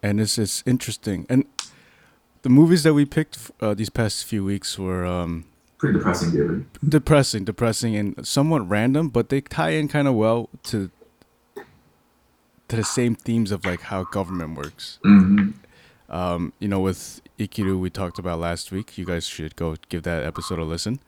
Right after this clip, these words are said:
Speaker 2: For sure, for sure.
Speaker 1: Um, that one had to deal with a lot of, while it was about, like, somebody's at the end of life, finding purpose, all that, but it's also a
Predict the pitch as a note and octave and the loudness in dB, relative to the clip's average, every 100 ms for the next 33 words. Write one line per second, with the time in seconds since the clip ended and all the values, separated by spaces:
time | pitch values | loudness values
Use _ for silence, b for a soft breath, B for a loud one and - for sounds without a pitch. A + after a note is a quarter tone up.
0 | - F#2 - F2 F#2+ - F2 F#2 F#2 F#2 | -4 -2 0 -2 -2 -4 -2 0 0 0
1 | F2 F2 - _ _ _ _ _ _ _ | -2 -6 -12 _ _ _ _ _ _ _
2 | _ - - B2 C3+ C3+ B2+ - B2 A#2+ | _ -8 2 4 6 6 4 0 -2 0
3 | - G#2+ G#2+ G#2+ G#2 G2 - G#2 F#2+ F#2+ | 0 2 2 2 2 -2 -4 -2 -2 0
4 | F#2+ F2+ E2 G#2 A#2 A#2+ A#2+ C#3 C3 A2 | -2 -4 -4 2 4 4 6 6 4 2
5 | A#2 G#2 G2+ - - G2+ F#2+ F#2+ F2 F#2 | 2 2 -2 -4 -6 -4 -2 -4 -4 -8
6 | - F#2 F2 E2 E2+ F2+ F2+ F2 - - | -8 -8 -6 -6 -4 -2 -4 -6 -14 -20
7 | - - - F#2 F2+ - G2 F2+ F#2 F2 | -20 -10 -6 -4 -6 -8 -8 -6 -6 -6
8 | - F2+ E2+ F2+ F2 F2 - G2 F#2+ - | -6 -8 -6 -6 -6 -6 -8 -6 -6 -4
9 | G#2+ A2 - G2+ G2+ | -4 -2 -4 -4 -4